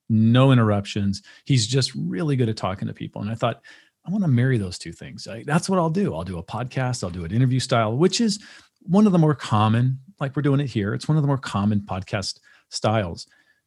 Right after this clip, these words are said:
But I thought, I, I know all these people in the business. And, and to be honest, Katie, I have you to thank for that, because it was, it was a Agent Reboot show in Scottsdale, Arizona, where,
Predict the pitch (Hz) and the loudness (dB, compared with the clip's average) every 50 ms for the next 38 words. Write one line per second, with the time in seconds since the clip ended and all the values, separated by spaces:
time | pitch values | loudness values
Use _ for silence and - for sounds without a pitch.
0 | _ - 139 139 135 135 151 147 - - 147 143 127 135 139 139 143 143 139 - | _ 0 0 2 4 4 2 2 2 0 0 -2 0 0 2 2 2 2 0 0
1 | - 139 151 160 156 151 131 - - 147 135 131 131 123 117 113 104 127 143 170 | -2 0 0 2 2 0 -2 -2 -2 -4 -2 0 0 0 0 0 0 0 -2 -2
2 | 147 120 90 80 - - - 123 117 104 104 - - _ _ _ _ _ - 117 | -2 -2 -4 -4 -6 -4 -2 0 0 0 0 -2 -6 _ _ _ _ _ -8 -8
3 | 107 101 117 120 127 160 170 151 - - - 110 107 107 - - 110 120 123 107 | -4 -2 -2 0 2 2 0 0 0 0 0 0 0 0 0 0 2 2 2 2
4 | 101 104 120 151 190 190 185 - - 117 110 98 - - 104 101 139 190 175 - | 2 2 4 4 4 4 4 2 2 0 0 0 -2 -2 -2 0 0 0 -2 -4
5 | - - - _ _ _ _ _ _ _ _ _ _ _ - 117 120 120 110 120 | -10 -14 -20 _ _ _ _ _ _ _ _ _ _ _ 2 6 6 6 6 6
6 | 147 185 170 170 151 131 117 113 - - - _ - 120 131 147 151 139 123 127 | 4 4 4 4 4 2 2 -2 -4 -8 -10 _ -4 -2 0 2 2 4 4 4
7 | 110 110 104 101 98 92 - _ _ _ _ _ - - - _ _ _ - 120 | 4 4 4 4 2 0 -4 _ _ _ _ _ -20 -20 -20 _ _ _ 0 2
8 | 139 131 147 131 117 127 143 147 120 143 143 143 147 139 - - 135 135 143 151 | 4 4 4 4 4 4 4 4 4 4 4 2 2 0 -2 0 2 2 2 2
9 | 151 143 - 101 98 - - - 127 143 - - - 143 135 135 135 135 123 110 | 2 2 0 0 -2 -2 0 0 0 0 0 -2 -2 0 2 2 2 2 4 4
10 | 123 131 151 156 131 98 92 101 104 104 101 101 101 104 | 4 4 4 2 2 0 0 0 0 0 0 0 -2 -4